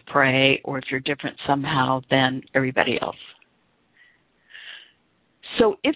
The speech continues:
you are in that archetype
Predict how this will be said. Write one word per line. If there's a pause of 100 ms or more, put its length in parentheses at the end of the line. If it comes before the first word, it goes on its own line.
you
are (120)
in (1400)
that (2000)
archetype